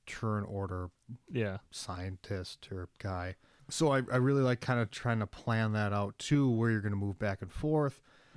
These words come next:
Speaker 1: how the different actions are separated. And that I never,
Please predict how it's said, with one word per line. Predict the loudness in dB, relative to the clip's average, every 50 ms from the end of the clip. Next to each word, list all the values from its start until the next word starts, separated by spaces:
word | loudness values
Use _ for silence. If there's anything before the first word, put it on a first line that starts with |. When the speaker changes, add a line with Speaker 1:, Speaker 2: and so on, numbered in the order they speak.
| -20 -20 -20 _ _ -18
Speaker 1:
how | -4 0 2 4 4
the | 4 4
different | 2 0 0 0 -4 -2 -2
actions | 0 -2 -2 -2 -2 -4 -4 -2
are | -4
separated. | -4 -2 0 0 0 0 0 0 2 4 4 4 4 4 2 2 0 -2 _ _ _ _ _ -12 -2 0
And | 2 4 4 4
that | 4 4
I | 4 2 2 0 0 2
never, | 2 2 4 4 2 0